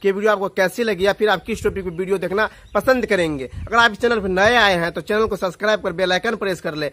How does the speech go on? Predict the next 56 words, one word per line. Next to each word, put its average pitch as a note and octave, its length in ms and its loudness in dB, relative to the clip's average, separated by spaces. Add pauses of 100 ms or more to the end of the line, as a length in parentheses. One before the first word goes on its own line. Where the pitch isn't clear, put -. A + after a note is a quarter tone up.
(220)
ताकि E3 200 -2
ऐसे A3 200 2
ही A#3+ 80 4
हर G3+ 120 4
नई G#3 160 2
नॉलेजेबल, G3+ 400 0
इंटरेस्टिंग F#3+ 520 -4
और E3+ 240 -2
टेक A3+ 220 4
वीडियो G#3+ 240 0
का G3 80 -6
नोटिफिकेशन E3 560 -6 (280)
सबसे A#3 240 2
पहले G#3+ 160 2
आपको G3 280 0 (240)
मिलती A#3 340 2
रहे। F#3 140 2
तो E3 60 -6
चलिए A3 200 4
इस G#3+ 80 -2
वीडियो A3+ 280 2
को A3 260 2 (240)
शुरू A#3+ 300 -2
करते - 300 0
हैं। D3+ 380 -2 (500)
तो D3+ 80 -8
गाइस, E3 180 -2
देख F3+ 280 2
सकते F3+ 220 -2
हो D#3+ 60 0
मैं E3+ 100 2
आ G#3 100 6
गया G3+ 120 4
अपने F#3+ 180 4
फ़ोन F3+ 300 2
के F3+ 140 0
स्क्रीन G3+ 380 -2
पे F3 100 0
और E3+ 120 6
आपको F#3 220 2
सबसे G3 380 -2
पहले F#3+ 240 -2
जाना E3+ 240 4
है E3 60 4
अपने E3 200 -2
Google E3+ 360 0 (200)
Chrome D#3+ 280 2
पे। C#3+ 140 -4
जैसे E3 300 -2
मैं A3+ 140 0
Google F3+ 300 -4
Chrome F#3 260 -2
को D#3 220 -6
on F#3+ 200 0
करता D3 260 -2
हूँ C3 100 -4